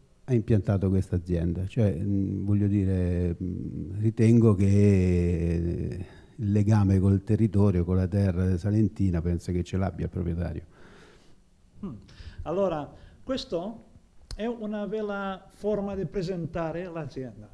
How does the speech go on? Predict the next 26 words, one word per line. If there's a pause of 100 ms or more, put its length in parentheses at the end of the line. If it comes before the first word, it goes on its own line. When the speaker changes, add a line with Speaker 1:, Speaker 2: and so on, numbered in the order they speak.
(460)
Speaker 2:
e
non
l'ha
fatto. (180)
È
un'altra
opportunità
persa (760)
di
creare
un'empatia, (480)
eh, (100)
di
guardare
con
più,
più
carino,
no?
Eh, (240)
eh,
la
visita
che
faremo
poi.